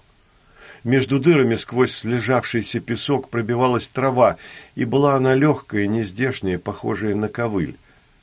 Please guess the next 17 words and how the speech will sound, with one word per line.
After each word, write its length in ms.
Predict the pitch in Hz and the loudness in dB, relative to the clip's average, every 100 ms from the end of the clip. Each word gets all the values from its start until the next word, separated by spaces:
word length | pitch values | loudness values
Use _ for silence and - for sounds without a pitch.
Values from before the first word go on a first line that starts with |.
| _ _ _ - | _ _ _ -12
Другие 480 | 101 120 127 135 113 | -4 -2 0 2 4
растения, 540 | 101 - 123 92 95 | 2 0 0 2 2
отдалённо 580 | 92 87 107 104 98 95 | 0 0 2 2 2 0
напоминающие 880 | 98 92 98 98 98 92 85 104 92 | 0 -2 -2 0 2 0 -2 0 0
орхидеи, 720 | 87 - 98 113 107 101 95 - - - _ | 0 -6 -4 0 2 2 0 -10 -20 -20 _
с 60 | - | -14
широкими, 580 | - 107 104 - 95 98 | -2 2 2 2 -2 -2
как 240 | 101 - | -2 -4
паруса, 420 | 98 95 - 101 | -2 -2 0 0
нижними 440 | 98 98 82 98 95 | 2 0 0 2 2
листьями 500 | 104 104 - 95 98 | 0 -2 -4 0 0
и 220 | - 104 | 0 -4
бугристыми 640 | 90 95 101 92 - 95 | -2 0 0 -2 -4 -4
корнями, 640 | 98 98 101 120 113 104 - - _ _ _ - | 0 -2 0 2 4 2 0 -18 _ _ _ -4
летали 520 | 104 110 120 117 107 | -2 0 2 2 0
по 180 | - 110 | 0 0
воздуху. 600 | 107 98 - 80 - | 2 2 0 -10 -16